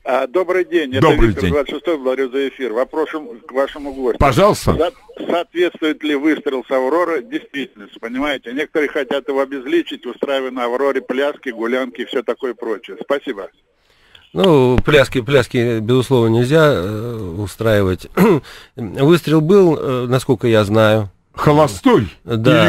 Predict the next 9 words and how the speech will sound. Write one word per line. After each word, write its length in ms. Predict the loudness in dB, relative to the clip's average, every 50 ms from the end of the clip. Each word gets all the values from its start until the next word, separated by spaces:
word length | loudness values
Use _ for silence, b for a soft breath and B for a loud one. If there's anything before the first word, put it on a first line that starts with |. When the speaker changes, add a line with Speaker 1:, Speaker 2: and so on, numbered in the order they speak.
| 4
Speaker 2:
Или 40 | 4 4
какой? 420 | 2 0 2 2 2 2 2 2
Speaker 3:
Разрушений 680 | 2 2 4 6 6 4 4 4 4 4 4 6 4 2 2 0 -2 -4
<laughs> 140 | -6 -8
каких-то 320 | -14 -12 -8 -8 -6 -4 -2
больших 420 | 0 2 2 2 2 0 -2 -2 0
не 100 | -2 0
произвел, 400 | 0 2 4 6 6 8 8 6
Speaker 2:
Не. 100 | 4 2